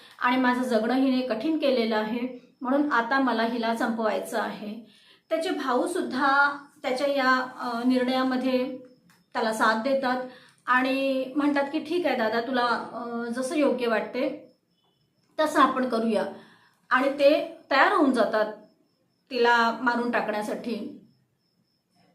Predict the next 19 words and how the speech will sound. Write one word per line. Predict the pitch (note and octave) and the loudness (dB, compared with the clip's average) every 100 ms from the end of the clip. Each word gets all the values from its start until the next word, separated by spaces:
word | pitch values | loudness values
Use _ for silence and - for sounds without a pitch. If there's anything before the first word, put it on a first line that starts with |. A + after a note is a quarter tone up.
| - | -8
मग | C#4 C#4+ C#4+ | -2 0 0
एके | C4+ D#4 | -2 0
दिवशी | C4+ C4+ D4+ | 0 -2 -2
म्हणजे | B3+ B3 | -2 -2
सात | - A#3 A#3+ | 2 2 2
जून | A3+ B3+ B3+ - - - _ _ | 0 -2 -2 -4 -10 -18 _ _
दोन | - B3+ | -2 0
हजार | C4 C4+ C4+ | 2 2 0
तेराला, | C4 B3+ A3+ G#3+ G#3+ G#3+ G#3 - - _ - | 2 2 4 4 2 2 -2 -8 -20 _ -14
अ, | A3 G#3 G#3 G3+ G#3 | -10 -8 -8 -8 -4
रानिया | A3+ A3 A3+ C4 | -2 0 0 0
ही | B3+ B3+ B3 A#3+ - _ _ _ _ _ _ _ _ | 0 -2 -4 -12 -16 _ _ _ _ _ _ _ _
अहमदच्या | B3 B3 A#3 C4 | -4 -2 -2 -2
भावाकडे | A3+ A#3 G#3 A#3 A#3 A3 B3 - | 0 2 2 0 -2 -2 -4 -4
आपल्या | A#3 A#3+ | -6 -4
मुलांना | A#3+ G#3 G3+ A3+ F4 - - - _ _ _ _ - | -2 -2 -2 -4 -6 -8 -20 -20 _ _ _ _ -2
सोडून | B3+ A#3 G3 | 0 0 -2
देते. | F3+ F3+ F3+ - - _ _ _ _ _ _ _ _ _ _ _ _ _ _ _ _ _ - - | -6 -8 -10 -10 -20 _ _ _ _ _ _ _ _ _ _ _ _ _ _ _ _ _ -10 0
आणि, | B3+ D4 D#4+ D#4+ | 4 4 4 2